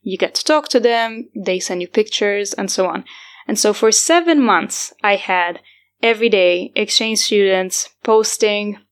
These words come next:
and saying like, "Hey, oh my God, great news. I just got accepted by this family. They live in this place. They have this house." It was also <laughs> very, very unsafe <laughs> because we were just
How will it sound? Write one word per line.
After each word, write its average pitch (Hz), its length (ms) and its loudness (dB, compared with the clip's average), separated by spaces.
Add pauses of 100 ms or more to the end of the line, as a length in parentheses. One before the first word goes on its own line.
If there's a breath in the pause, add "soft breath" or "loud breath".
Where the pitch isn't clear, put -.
(260)
and 208 140 -8
saying 202 220 -4
like, 196 180 -4
"Hey, 359 600 -2
oh 262 80 0
my 269 140 2
God, 294 420 4
great 254 280 2
news. 277 340 4
I 240 80 4
just 226 240 2
got 202 140 2
accepted 262 520 2
by 190 140 0
this 202 220 -4
family. 247 560 0 (280 loud breath)
They 202 100 0
live 175 140 -4
in 175 140 -6
this 285 180 2
place. 208 520 -2 (240 loud breath)
They 208 100 0
have 170 240 -6
this - 240 4
house." 185 460 2
It - 100 -6
was 196 180 -2
also 202 340 0
<laughs> 226 120 2
very, 226 300 2
very 180 340 2
unsafe 180 520 0
<laughs> 254 160 2
because 220 260 2
we 208 80 -6
were 196 200 2
just 190 340 0